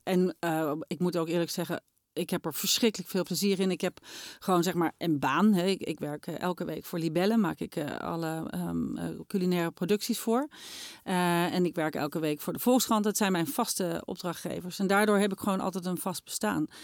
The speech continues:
En alle andere, eh, dingen zie ik altijd als een soort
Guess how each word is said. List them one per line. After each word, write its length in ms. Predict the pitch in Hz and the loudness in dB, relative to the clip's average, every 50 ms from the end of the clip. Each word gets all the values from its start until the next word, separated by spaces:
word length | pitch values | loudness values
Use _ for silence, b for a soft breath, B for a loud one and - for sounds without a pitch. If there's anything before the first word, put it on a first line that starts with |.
| B B B | B B B
En 120 | - 202 - | -2 -2 2
alle 240 | - 240 240 247 - | 4 6 6 6 6
andere, 680 | - 254 247 254 240 226 208 202 190 175 175 170 165 | 6 8 10 10 10 10 8 6 6 4 4 4 2
eh, 640 | - - - 165 165 160 151 156 151 151 151 165 170 | 0 -2 -2 -2 0 0 0 2 2 0 0 0 4
dingen 360 | 185 208 208 180 165 165 165 | 6 6 8 8 8 6 6
zie 200 | 160 190 185 165 | 4 2 2 0
ik 100 | 151 - | 0 -2
altijd 340 | 160 165 175 175 180 156 - | -4 -4 -4 -4 -6 -6 -6
als 180 | - 165 151 | -6 -4 -4
een 80 | 180 170 | -4 -4
soort 240 | - 160 165 156 | -4 -4 -6 -6